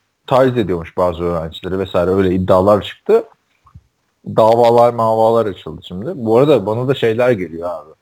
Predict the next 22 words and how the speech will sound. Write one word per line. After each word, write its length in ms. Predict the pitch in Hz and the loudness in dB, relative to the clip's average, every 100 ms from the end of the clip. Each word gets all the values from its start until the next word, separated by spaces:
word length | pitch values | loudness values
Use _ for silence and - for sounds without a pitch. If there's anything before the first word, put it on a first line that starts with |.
| _ _ _ _ _ _ _ _ _ _ | _ _ _ _ _ _ _ _ _ _
Mailler 520 | 92 104 104 104 101 | -2 2 4 4 4
geliyor, 280 | 95 87 90 | 4 0 0
istifasını 760 | 90 - _ - 92 90 90 85 | -4 -10 _ -2 -2 -2 -6 -8
isteyelim 460 | - - 87 85 | -10 -4 -4 -2
U 280 | 85 85 85 | -6 -4 -4
F 80 | 80 | -4
C'nin 260 | 82 80 80 | -6 -4 0
başkanının. 680 | 82 - - 76 71 76 76 | 0 -2 -6 -6 -6 -10 -6
Sonra 340 | 92 90 82 | -2 0 2
başkandan 640 | 90 - - 87 85 87 | 2 0 -6 -4 -2 -4
mailler. 600 | 85 82 82 69 82 - - | -4 -6 -6 -4 -6 -8 -14
<laughs> 60 | - _ _ - - | -16 _ _ -20 -2
Baya 380 | 135 - - 175 | 2 2 2 2
baya 300 | 160 160 156 | 4 4 4
Türkiye'deki 560 | 185 190 147 131 135 156 | -2 -2 0 0 -2 -6
işte 280 | 131 - 139 | -6 -10 -6
ne 60 | |
bileyim 200 | 139 107 | -4 -4
Fenerbahçe 520 | 127 123 120 117 120 | -2 2 2 2 -4
seçimleri 480 | 120 117 - 107 104 | -10 -10 -10 -6 0
ya 160 | 107 101 | 2 4
da 160 | 107 | 0